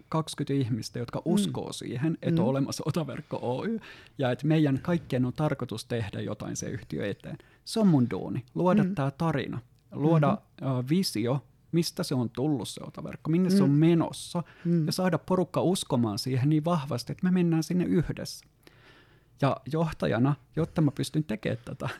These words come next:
Speaker 1: niin mun on paitsi itse luotava se
Speaker 2: Jep.
Speaker 1: tarina, uskottava tarinaan, niin mietittävä myös, miten kukakin näkee omassa elämässään
Speaker 2: Mm.
Speaker 1: sen tarinan.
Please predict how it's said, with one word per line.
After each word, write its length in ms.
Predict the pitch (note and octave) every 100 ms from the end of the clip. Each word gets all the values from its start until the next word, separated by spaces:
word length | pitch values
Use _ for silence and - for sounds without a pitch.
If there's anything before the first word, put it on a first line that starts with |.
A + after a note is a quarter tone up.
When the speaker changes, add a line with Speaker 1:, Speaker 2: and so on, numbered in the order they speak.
| -
Speaker 1:
niin 260 | D#3+ D3+
mun 160 | C3+ D3+
on 80 | D#3
paitsi 360 | C3 A#2+ G2+
itse 220 | A2+ D#3+ D#3+ -
luotava 400 | A#2+ A2+ A2 D3+
se 120 | D3+
Speaker 2:
Jep. 60 | D3
Speaker 1:
tarina, 260 | D#3+ E3 D3+
uskottava 500 | G#2+ - C3+ D#3 D#3+
tarinaan, 420 | D#3 D#3 D#3 C#3+ - - _ _
niin 100 | C#3+
mietittävä 600 | D3+ G3 G3+ D3+ - C3+
myös, 320 | B2+ C3+ B2 -
miten 360 | E3 F#3 F3+ C#3+
kukakin 600 | - F3 D3+ - C3 C#3
näkee 320 | D3+ C#3 B2+
omassa 420 | C#3+ D#3+ C3+ -
elämässään 640 | E3+ F#3 D#3+ - G#3 F3+
Speaker 2:
Mm. 20 | C#3
Speaker 1:
sen 180 | -
tarinan. 420 | - - C#3 D3